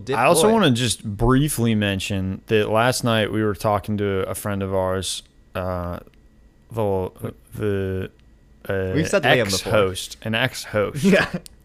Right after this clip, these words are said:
Speaker 2: who will not be named.
Speaker 1: Yeah, it's Liam. Okay.
Speaker 2: He will not be named on the
Speaker 1: <laughs>
Speaker 2: podcast.
Speaker 1: Sure.
Speaker 2: And we shun him every
Speaker 1: We
Speaker 2: day.
Speaker 1: should not say his name. You're right.
Speaker 2: And we hate him.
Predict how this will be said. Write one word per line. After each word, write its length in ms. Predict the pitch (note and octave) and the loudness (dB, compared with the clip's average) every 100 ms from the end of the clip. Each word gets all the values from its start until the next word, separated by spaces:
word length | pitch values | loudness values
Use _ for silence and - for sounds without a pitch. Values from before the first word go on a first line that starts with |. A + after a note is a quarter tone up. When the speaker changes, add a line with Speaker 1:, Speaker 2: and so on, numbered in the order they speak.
| - - | -20 -20
Speaker 2:
who 180 | - C3 | -6 0
will 100 | B2+ | 2
not 320 | B2 B2 A#2+ | 4 2 0
be 100 | G#2+ G2+ | -4 -6
named. 340 | F#2+ - - - - D3 G#3+ - | -6 -8 -14 -20 -18 -16 -14 -4
Speaker 1:
Yeah, 200 | C3 A#2 | 0 0
it's 120 | A2+ | -2
Liam. 300 | A2 F#2 - | -8 -8 -8
Okay. 260 | A2+ F#2 - - - _ | -6 -8 -10 -20 -20 _
Speaker 2:
He 160 | - B2 | -6 -2
will 120 | A2+ | 0
not 340 | A2+ G#2+ G2 - | 0 -2 -4 -10
be 120 | A2 | -12
named 440 | A2 - - - - | -14 -14 -14 -12 -6
on 100 | A2+ | -4
the 80 | A2 | -4
Speaker 1:
<laughs> 0 | |
Speaker 2:
podcast. 380 | - E3+ C#3+ | -4 -4 -6
Speaker 1:
Sure. 180 | - A2 - C3 C3 - | -8 -10 -10 -10 -10 -4
Speaker 2:
And 100 | C3 | 0
we 120 | B2+ | 2
shun 420 | A2 - B2+ C3 | 2 2 2 2
him 260 | C#3+ E3 F3 | 2 2 2
every 260 | B2 A#2+ F3+ | 2 4 6
Speaker 1:
We 80 | A3 | 6
Speaker 2:
day. 180 | G#3+ | 6
Speaker 1:
should 140 | G#3+ F#3 | 6 6
not 160 | F#3 F3 | 6 8
say 140 | E3 | 8
his 160 | C#3+ B2+ | 6 4
name. 200 | A#2 G#2 | -2 -2
You're 120 | A2 | -2
right. 220 | F2+ A2+ - | -2 -4 0
Speaker 2:
And 160 | B2 | 0
we 140 | B2 A#2 | 0 0
hate 340 | A#2 C#3+ C#3+ | 0 0 0
him. 320 | A#2+ F2+ - | -4 -4 -8